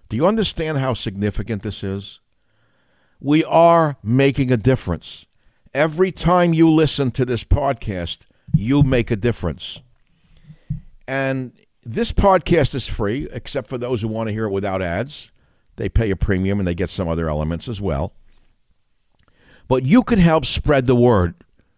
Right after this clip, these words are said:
by sharing this podcast with other people. Just click on it and send it over to someone who doesn't know how to listen to it. I found another fact in talking to the advertising agency that's worth telling you about.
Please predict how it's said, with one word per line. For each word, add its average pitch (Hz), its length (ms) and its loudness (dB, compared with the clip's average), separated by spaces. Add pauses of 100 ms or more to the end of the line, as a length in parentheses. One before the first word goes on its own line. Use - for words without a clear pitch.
(380)
by 117 300 0 (600)
sharing 220 680 2
this 180 180 -2
podcast 123 800 -4 (1000)
with 131 180 -2
other 135 220 0
people. 127 440 -4 (560)
Just 214 240 -4
click - 360 2
on 127 200 0
it 139 80 -8
and 123 80 -10
send 202 280 0
it 202 60 6
over 185 220 4
to 120 80 -4
someone 127 320 -6
who 127 60 -4
doesn't 131 320 -4
know 127 200 -2
how 120 80 -2
to 120 100 -2
listen 123 320 -6
to 76 200 -6
it. - 80 -16 (840)
I 139 120 0
found 214 300 2
another 190 240 4
fact 92 340 -2
in 82 60 -6
talking 82 380 -6
to - 120 -20
the 82 160 -12
advertising 82 640 -12
agency 85 320 -8
that's 104 200 -8
worth 107 240 -2
telling 123 300 -2
you 82 120 -2
about. 69 340 -4